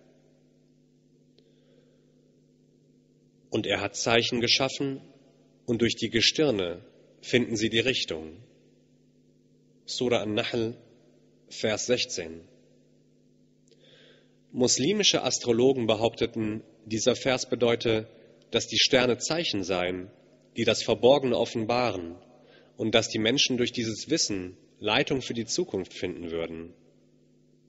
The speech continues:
Jedoch sagte Ibn Abbas, den der Prophet, Friede und Segen seien auf ihm, als Tarjuman al-Qur'an bezeichnete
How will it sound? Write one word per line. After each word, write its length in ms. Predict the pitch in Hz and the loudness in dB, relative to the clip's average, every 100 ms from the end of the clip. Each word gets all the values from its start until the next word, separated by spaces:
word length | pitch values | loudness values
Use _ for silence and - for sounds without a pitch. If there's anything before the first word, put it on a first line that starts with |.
| _ - | _ 0
Jedoch 380 | 117 117 127 | 4 6 4
sagte 340 | - 131 123 131 | 2 0 0 0
Ibn 220 | 123 120 | 0 0
Abbas, 760 | 107 113 135 139 104 - - - - - - | 0 0 0 2 0 -2 -4 -8 -20 -6 -2
den 140 | 113 | 2
der 80 | 110 | 2
Prophet, 680 | - 110 - 151 107 - - | 0 -8 -2 -2 -2 -8 -16
Friede 320 | - 120 107 | -6 0 2
und 140 | 104 104 | 2 0
Segen 340 | 104 120 117 | -2 0 0
seien 240 | 107 110 101 | 0 0 0
auf 240 | 107 - | -4 -4
ihm, 360 | 117 110 110 - - _ _ - _ - | -2 -2 -2 -8 -20 _ _ -20 _ -4
als 220 | 117 - | -2 -2
Tarjuman 640 | - 123 107 110 120 127 | 0 0 0 2 4 4
al-Qur'an 640 | 113 107 110 - 139 135 104 | 2 0 -2 -2 -2 -2 -2
bezeichnete 800 | - 101 92 104 - 107 107 | -4 -2 -2 -4 -2 -2 -2